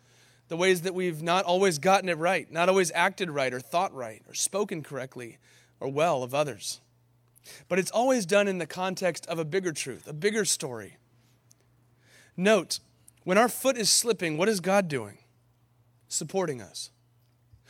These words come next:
When we're filled with anxiety, what is God doing? Consoling us.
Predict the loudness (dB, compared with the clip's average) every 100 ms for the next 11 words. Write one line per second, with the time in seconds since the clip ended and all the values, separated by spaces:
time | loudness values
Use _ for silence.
0 | -16 2 6 10 8 10 6 8 8 6
1 | 6 4 4 4 2 -2 -2 -2 -2 -2
2 | -2 -2 -2 -6 -6 -14 _ _ _ _
3 | _ _ _ -8 -4 -4 -4 -6 -12 -12
4 | -14